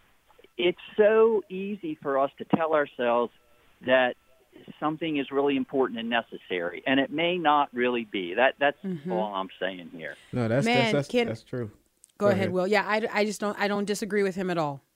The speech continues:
Speaker 2: I don't
Speaker 3: No.
Speaker 2: disagree with him at
Speaker 3: <laughs>
Speaker 2: all. It's, it,
Speaker 3: Not
Speaker 2: it,
Speaker 3: at all.
Speaker 2: it, man, it is so, it, he's right. He's right. But for some reason, it's easier said than done. It's true. It's true. But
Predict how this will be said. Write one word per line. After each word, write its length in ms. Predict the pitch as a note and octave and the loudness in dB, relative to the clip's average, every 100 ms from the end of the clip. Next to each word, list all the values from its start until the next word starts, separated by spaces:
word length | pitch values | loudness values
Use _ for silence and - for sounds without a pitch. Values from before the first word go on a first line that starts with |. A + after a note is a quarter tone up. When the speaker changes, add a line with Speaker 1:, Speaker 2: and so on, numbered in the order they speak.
| _ _ _ _ _ _ | _ _ _ _ _ _
Speaker 2:
I 80 | - | -4
don't 120 | F3+ | 0
Speaker 3:
No. 40 | F#3 | 0
Speaker 2:
disagree 360 | F#3+ G3 F#3+ | -2 -4 -2
with 140 | F#3 F3 | -2 -2
him 140 | F#3 | -2
at 80 | F3 | 2
Speaker 3:
<laughs> 40 | |
Speaker 2:
all. 120 | D#3+ D#3 | 2 2
It's, 260 | G3+ G3 - | -2 -2 -8
it, 120 | - | -4
Speaker 3:
Not 100 | G3 | 0
Speaker 2:
it, 120 | G3+ | 0
Speaker 3:
at 60 | - | 0
all. 80 | G#3+ | 0
Speaker 2:
it, 160 | G3 _ _ _ _ _ - | -2 _ _ _ _ _ -8
man, 320 | A3 G#3+ F#3 - | -2 0 0 -2
it 160 | B3+ | -2
is 120 | A#3+ A3+ | -2 -4
so, 340 | - B3 A#3+ | 0 0 0
it, 220 | - A3 - _ _ - - | -6 -8 -8 _ _ -20 -10
he's 240 | B3 G#3 | -6 -4
right. 500 | E3+ G3 F#3+ - - - | 0 0 0 -2 -12 -6
He's 220 | A#3 F#3 | -6 -2
right. 340 | G3+ A3 F#3+ - | 2 2 2 -2
But 180 | G3 - | -6 -6
for 120 | A3+ | -8
some 340 | - A#3+ A#3+ | -6 -4 -4
reason, 560 | A3+ A#3 A3 F3+ E3 D#3+ _ - _ - | -2 -2 -2 -2 -4 -4 _ -20 _ -6
it's 180 | G3 A3 | -4 -2
easier 300 | A3+ G#3 G3 | -4 -4 -6
said 300 | - G3 F3+ | -2 -4 -2
than 140 | F3 | -4
done. 340 | E3+ D#3 D3 - | -4 -6 -8 -4
It's 180 | G#3+ - | -4 -4
true. 380 | - C4+ F#3 D3+ _ _ | -2 0 0 -6 _ _
It's 180 | G#3 G3+ | -6 -6
true. 320 | - B3 F#3+ | -6 -4 -2
But 200 | E3 G3 | 0 -2